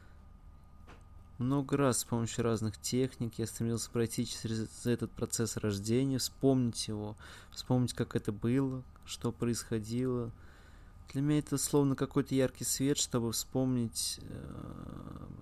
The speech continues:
что в этом событии кроется тайна, из-за которой попадаю в разные ситуации. Даже проходил тренинг с погружением в легкий транс и симуляцией родового канала, чтобы вспомнить.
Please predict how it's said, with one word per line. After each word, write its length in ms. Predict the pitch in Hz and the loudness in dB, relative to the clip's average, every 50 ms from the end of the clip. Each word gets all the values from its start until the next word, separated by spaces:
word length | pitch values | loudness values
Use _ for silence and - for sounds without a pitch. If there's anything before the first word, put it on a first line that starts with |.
| - 104 | -14 -12
что 300 | - - - - - 123 | -10 -10 -10 0 2 4
в 60 | 120 | 4
этом 200 | 120 120 - 117 | 4 2 2 0
событии 580 | 110 - - 117 110 110 120 123 120 - - - | 0 0 0 0 -2 0 -2 -2 -2 -2 -6 -8
кроется 520 | - - 117 117 117 113 - - - 117 | -6 -2 -2 0 0 0 -2 -2 -4 -6
тайна, 380 | - - - 117 107 104 98 98 | -6 -4 -2 -2 0 0 -2 -2
из-за 160 | 92 95 - | -4 -4 -4
которой 400 | - 107 - - - 117 120 123 | -6 -6 -6 -4 -4 -4 -4 -2
попадаю 640 | - - 107 - 110 110 107 113 113 113 110 110 - - - - - - - - - - - - - - - | -4 -6 -4 -4 -2 -2 -2 -2 -2 -2 -2 -4 -6 -10 -16 -16 -16 -16 -18 -18 -18 -18 -18 -20 -18 -14 -6
в 60 | 117 113 | 0 2
разные 380 | 120 117 113 101 107 110 107 | 2 2 2 2 0 -2 -2
ситуации. 840 | 104 - - - - - 113 107 101 101 - - - - - - - - - - - - - - - - - - - - - - - - - - - - - - - - 123 | 0 -2 -4 -4 -2 -2 0 0 0 0 -2 -6 -8 -10 -10 -12 -12 -14 -14 -18 -20 -20 -20 -18 -16 -16 -16 -14 -16 -16 -16 -18 -18 -18 -20 -20 -20 -20 -20 -20 -14 -10 -2
Даже 280 | 113 117 113 110 107 | 2 2 2 2 2
проходил 460 | - - 110 - - 113 104 117 110 | 0 -2 -2 -2 -2 -4 -2 -2 -4
тренинг 440 | - - - 110 127 143 147 120 - | -4 -2 0 0 2 2 0 -2 -2
с 40 | - | -6
погружением 540 | - - - - 107 107 117 117 113 110 104 | -10 -10 -8 -6 -4 0 0 2 2 0 0
в 40 | 107 | 0
легкий 280 | 107 107 - - - - - | 0 -2 -2 -4 -14 -12 -6
транс 400 | - 110 123 135 139 - - 117 | -2 0 0 0 0 -2 -2 -2
и 60 | 107 | -2
симуляцией 1160 | - - - - - - - - - - 117 110 110 110 110 117 123 123 - - - - 101 | -2 -4 -4 -4 -4 -4 -4 -4 -2 -2 0 0 2 2 2 2 0 0 -2 -4 -2 -2 -2
родового 480 | 104 104 101 107 107 107 110 110 107 101 | -4 -2 -2 -2 0 2 2 0 0 -2
канала, 500 | - - - 101 98 104 110 123 127 113 | -6 -4 -4 -4 -2 0 0 0 0 -2
чтобы 380 | - - - - 113 113 120 | -4 -4 -4 -4 -4 -4 -4
вспомнить. 720 | - - - - - 170 160 131 107 95 92 - - - - | -4 -4 -4 -2 2 2 4 4 4 0 -2 -4 -8 -12 -16